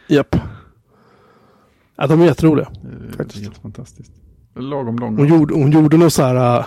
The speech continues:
Speaker 1: <laughs> hon gjorde något så här, eh, vilket avsnitt var det? Det var avsnitt nummer, eh, nummer sex, Commodore hundratjugoåtta D, eh, Joysticks and C I A. Så har hon typ så här, om det är hennes kille eller någon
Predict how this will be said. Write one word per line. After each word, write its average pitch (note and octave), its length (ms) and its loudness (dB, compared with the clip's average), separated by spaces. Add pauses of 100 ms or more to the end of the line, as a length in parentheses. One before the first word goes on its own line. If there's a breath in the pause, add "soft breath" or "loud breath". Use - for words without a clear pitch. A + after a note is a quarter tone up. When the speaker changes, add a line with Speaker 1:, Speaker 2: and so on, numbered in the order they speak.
Speaker 1:
<laughs> - 120 -20
hon - 140 -2
gjorde F3+ 300 -2
något E3 100 -10
så D#3 100 -4
här, C3+ 300 -6 (840 loud breath)
eh, C3+ 500 -6
vilket C#3 280 -10
avsnitt - 300 -6
var - 60 -18
det? D3+ 160 -8
Det C#3 140 -16
var B2+ 480 -4 (260)
avsnitt - 540 -8 (220)
nummer, C2 760 -4 (1800 loud breath)
eh, C3 640 -6
nummer C#3 220 2
sex, - 540 -4
Commodore D3 300 2
hundratjugoåtta C#3+ 400 0
D, C3+ 200 0 (200)
eh, C3+ 360 -4
Joysticks D3+ 680 2
and C#3+ 240 -4
C - 160 -2
I C3+ 360 2
A. - 40 -12
Så - 140 -4
har D3 100 2
hon C#3 100 0
typ C3 220 -4
så - 80 -2
här, B2 80 -2
om B2 80 -6
det B2+ 60 0
är B2+ 40 0
hennes B2 200 -4
kille C#3 340 -2
eller A#2 180 -4
någon A2+ 220 -8